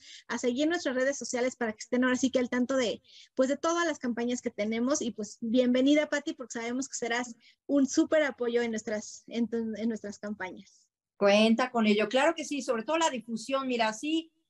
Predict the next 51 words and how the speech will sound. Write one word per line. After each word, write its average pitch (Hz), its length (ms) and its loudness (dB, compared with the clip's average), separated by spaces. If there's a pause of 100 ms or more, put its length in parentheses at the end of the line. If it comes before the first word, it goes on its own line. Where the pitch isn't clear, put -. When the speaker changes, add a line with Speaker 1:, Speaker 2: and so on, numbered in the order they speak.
(160)
Speaker 2:
eh, 226 220 4
eh, 214 260 0
como, 214 480 0
como 233 240 2
mucha 311 380 -2
gente 262 760 -2
ve 233 140 0
los 240 240 -2
memes 226 1000 -2
y 214 80 -10
te 190 100 0
los 190 200 0
comenta 214 760 4
y 208 80 0
los 185 240 -4
comparte, 226 960 -2 (200)
pues 214 160 0
también 262 340 0
esto 302 360 0
se, 226 160 -6 (140)
se - 100 -6
hace 226 220 0
una 262 320 0
cadena 226 720 -2 (160)
y 226 140 0
ya 294 180 2
llega 330 160 -2
el 339 80 -2
momento 302 320 -6
que 311 60 -8
esa 302 120 -6
información 262 440 -4
ya 302 60 2
no 311 40 -2
sabes 320 220 -2
ni 262 160 -6
quién 311 340 0
lo 302 120 4
está 269 360 0
manejando 262 500 -4
porque 240 200 -10
ya 254 80 2
es 254 80 -2
gente 285 180 -8
que 240 80 -6
tú 254 160 -8
ya 285 140 -2
ni 269 80 -10
conoces 254 340 -2
porque 240 240 -2
es 262 140 -2